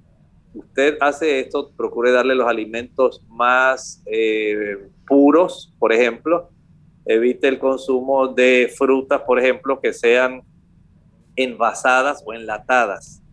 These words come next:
Prepare usted, por ejemplo, digamos, el guineo o el banano, májelo con su, con un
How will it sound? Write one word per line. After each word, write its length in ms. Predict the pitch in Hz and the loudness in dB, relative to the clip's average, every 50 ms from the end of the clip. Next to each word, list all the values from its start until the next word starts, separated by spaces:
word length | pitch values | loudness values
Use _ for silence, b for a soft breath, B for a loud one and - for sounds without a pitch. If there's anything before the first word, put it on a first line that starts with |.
| _ _ _ _ _ _ _ _ _ _ _ _ _ | _ _ _ _ _ _ _ _ _ _ _ _ _
Prepare 400 | - 123 117 - 127 123 123 135 | -4 -4 -2 0 0 0 -2 -2
usted, 260 | 131 - - 131 127 | -4 -4 -4 -4 -2
por 140 | - 131 127 | -2 -2 -2
ejemplo, 320 | 127 131 127 127 - 131 123 | -2 -2 -4 -4 -4 -2 -2
digamos, 580 | 123 117 120 120 120 123 127 131 127 - - - | 0 0 0 -2 -2 -2 -6 -6 -8 -10 -6 0
el 420 | 120 120 117 117 110 110 110 107 | 2 4 4 4 2 0 -2 -6
guineo 640 | 101 117 117 113 107 113 117 123 123 127 127 131 139 139 | -6 -6 -6 -4 -4 -2 -2 0 0 0 0 2 2 2
o 1000 | 139 135 - - 107 113 113 110 110 110 107 107 104 107 107 104 104 104 107 110 | 0 0 0 0 2 4 4 6 4 4 4 4 2 2 0 -2 -2 -2 -2 -4
el 140 | 110 107 | -4 -4
banano, 720 | 104 107 107 107 107 117 127 127 131 131 139 147 - - - _ _ _ _ _ _ _ _ | -2 -2 0 0 0 0 0 0 0 0 -2 -6 -8 -8 -12 _ _ _ _ _ _ _ _
májelo 560 | 107 107 117 120 120 120 135 135 127 127 123 - | -12 -6 -4 -2 0 0 0 0 -2 -2 -2 -2
con 220 | 127 123 120 117 | -4 -6 -6 -8
su, 640 | - - 120 113 110 107 107 104 104 101 101 101 98 - | -10 -10 -8 -6 -4 -4 -2 -2 -2 -2 -4 -4 -4 -2
con 200 | - 107 104 107 | -2 0 0 0
un 420 | 113 120 123 127 120 117 117 110 | -4 -4 -6 -6 -8 -8 -10 -14